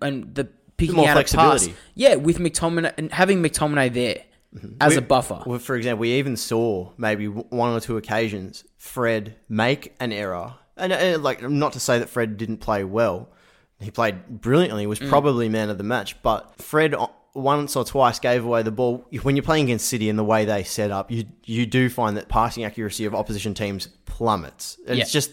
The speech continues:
Speaker 2: you just almost have to accept that. But on each occasion, perhaps in the past, without McTominay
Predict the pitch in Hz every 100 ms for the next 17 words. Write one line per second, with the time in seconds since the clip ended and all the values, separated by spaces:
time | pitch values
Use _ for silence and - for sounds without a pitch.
0 | - 131 123 113 123 113 110 104 101 101
1 | - 123 - 82 - _ - _ _ -
2 | 107 - _ _ - 123 131 139 127 131
3 | 117 113 107 135 123 - - - 123 110
4 | - 131 113 104 139 - - _ - 110
5 | 123 147 143 - 107 95 95 117